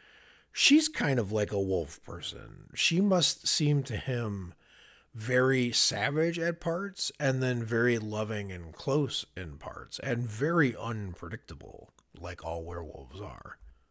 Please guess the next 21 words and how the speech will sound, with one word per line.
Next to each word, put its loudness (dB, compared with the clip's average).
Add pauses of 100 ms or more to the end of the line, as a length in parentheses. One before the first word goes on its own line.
(400)
And -2
the 0
atmosphere 2
of 4
this 2
movie 0
is -4
basically -2
a -8
character -10
in -8
itself. -10
This -4
is -2
one -4
of -6
the -6
greatest -6 (840)
atmospheres -4 (160)
ever -2 (200)
constructed -4